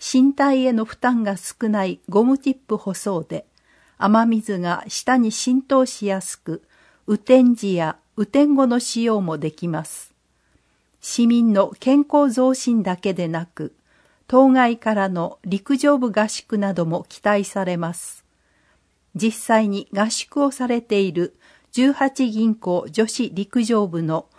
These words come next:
高木監督に監修いただき、距離表示板も寄贈いただきました。写真があります。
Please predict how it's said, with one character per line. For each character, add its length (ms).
高 300
木 120
監 260
督 260
に 200
監 220
修 260
い 80
た 200
だ 160
き、 320
距 120
離 100
表 340
示 100
板 200
も 340
寄 180
贈 220
い 60
た 160
だ 140
き 180
ま 160
し 200
た。 180
写 220
真 300
が 140
あ 60
り 160
ま 160
す。 400